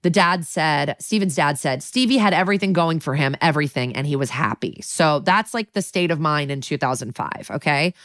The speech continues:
Then Halloween of two thousand five, Teresa Hallback, a young woman, she's twenty-five years old. She's a photographer. She works and takes photographs,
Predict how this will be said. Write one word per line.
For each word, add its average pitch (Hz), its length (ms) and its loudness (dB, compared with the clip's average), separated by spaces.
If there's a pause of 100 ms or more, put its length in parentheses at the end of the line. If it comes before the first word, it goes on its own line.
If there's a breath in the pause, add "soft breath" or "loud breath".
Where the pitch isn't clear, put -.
(300 loud breath)
Then 185 160 4
Halloween 226 680 2
of 214 100 2
two 196 160 -2
thousand 185 400 0
five, 135 480 -2 (520 loud breath)
Teresa 196 440 2
Hallback, 160 580 2
a 165 100 -4
young 160 220 2
woman, 156 260 0
she's - 200 -6
twenty-five 170 420 0
years 202 180 -2
old. 143 260 0
She's 147 180 -6
a 156 40 -2
photographer. 156 840 0 (260 loud breath)
She - 220 0
works 190 400 2
and 190 240 0
takes 180 360 -2
photographs, 165 760 0